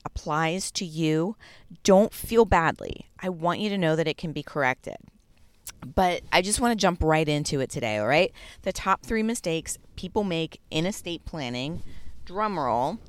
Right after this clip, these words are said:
coming in at number three, "I've got a trust, so I'm good." So I'm gonna cover this one first because this one's kinda like a gut punch.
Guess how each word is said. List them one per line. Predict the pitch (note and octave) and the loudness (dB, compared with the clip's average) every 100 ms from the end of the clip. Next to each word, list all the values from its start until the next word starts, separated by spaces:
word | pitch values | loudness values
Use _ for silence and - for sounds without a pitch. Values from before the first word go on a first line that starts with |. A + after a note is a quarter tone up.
| - - - - - - | -20 -20 -20 -20 -20 -12
coming | - A3+ B3 | -2 2 2
in | A3 A3+ C#4+ - | 4 2 0 0
at | F3 F3 F3 E3 - _ _ | 2 4 4 4 2 _ _
number | - D#3+ E3+ F3+ F3+ F#3 A#3 | -6 -2 0 4 4 4 2
three, | - G#3 F3 F3 G3+ A#3+ - _ - - - _ - | 4 4 6 4 0 -4 -12 _ -20 -20 -20 _ 4
"I've | G3 | 4
got | A#3 A#3 | 6 4
a | |
trust, | - F#3+ E3+ - - - _ | 4 4 4 2 -8 -14 _
so | - - F#3 | -6 0 0
I'm | D3 D#3+ D3+ | 2 2 4
good." | B2+ - - D3+ - - _ - | 4 4 2 -8 -14 -20 _ -14
So | E3 - F3+ - | -6 0 0 -2
I'm | G3+ | -4
gonna | B3+ | -4
cover | F#4+ - D#4+ | -4 -2 2
this | A#3 G#3+ | 2 2
one | F#3+ | 0
first | F3+ D3+ C#3 C3+ - | 0 4 4 2 -6
because | D#3 - D3+ D3 - - - | -6 -2 0 -2 -6 -14 -10
this | - C4 | -2 2
one's | G#4+ - | 2 0
kinda | - F3 | -2 2
like | F3+ G3+ | 4 4
a | D#3+ | 2
gut | B2 B2+ A#2+ | 4 4 6
punch. | - G#2+ F#2 - | 4 2 -2 -6